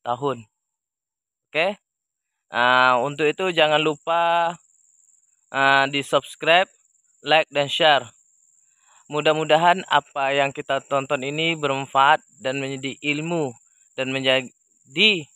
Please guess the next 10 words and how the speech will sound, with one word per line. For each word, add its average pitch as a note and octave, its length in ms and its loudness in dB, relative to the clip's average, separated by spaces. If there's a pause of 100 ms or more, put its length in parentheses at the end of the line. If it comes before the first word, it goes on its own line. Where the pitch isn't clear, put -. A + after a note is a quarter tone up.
(380)
eh, C3+ 400 2
inspirasi C#3 720 -2
bagi C3+ 240 -2
kita B2+ 160 -6
bersama, D3 640 2 (400)
bagi C3 240 -2
pecinta C3+ 480 -4
kebun C3 320 -8
kelapa B2 320 -2
sawit. A#2+ 320 -2